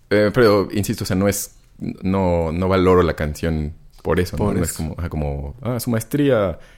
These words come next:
Speaker 1: en el lenguaje es, es deficiente, no vale". Nah, pues no, eso, eso jamás, no. Bueno, de, de este lado de, del micrófono, señoras y señores, no, no es así.
Speaker 2: Sí.
Speaker 1: Hay gente que sí,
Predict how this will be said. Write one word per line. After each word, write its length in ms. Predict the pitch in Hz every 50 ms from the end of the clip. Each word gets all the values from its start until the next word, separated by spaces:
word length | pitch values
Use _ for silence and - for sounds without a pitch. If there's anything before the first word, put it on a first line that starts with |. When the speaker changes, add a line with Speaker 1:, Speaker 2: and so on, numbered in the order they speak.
| -
Speaker 1:
en 120 | - 113 101
el 80 | 98
lenguaje 560 | 95 92 98 101 95 - 95 82 80 73 73 - - - _ _ -
es, 260 | - 76 - - -
es 80 | -
deficiente, 580 | - - - 85 - - 85 80 71 - - 69
no 120 | 76 90
vale". 220 | 90 90 80 - -
Nah, 200 | - 69 67 69
pues 140 | - - -
no, 180 | 98 - - -
eso, 220 | - - 90 78 73 80 - - -
eso 300 | 92 - 85 76 71 - -
jamás, 360 | - 71 69 67 - - -
no. 140 | - 85 76
Bueno, 200 | - 107 107 104
de, 120 | 113 113 98
de 120 | 101 110
este 160 | 107 - -
lado 200 | 107 104 104 98
de, 340 | 82 78 78 78 73 73 76 - _ - - - - - - -
del 260 | - 82 85 85 98 107
micrófono, 680 | 117 127 - 160 156 165 160 147 143 131 127 127 123
señoras 500 | 110 - 123 120 131 147 147 131 113 98 107
y 40 |
señores, 560 | 98 - - 117 135 156 160 156 160 156 139 98
no, 180 | 85 82 82
no 60 | 78
es 80 | 76 -
así. 160 | - - - - - - - -
Speaker 2:
Sí. 260 | - - 147 117 101 98
Speaker 1:
Hay 80 | 120 113
gente 140 | 127 139 123
que 60 | - -
sí, 260 | - 82 78 80 76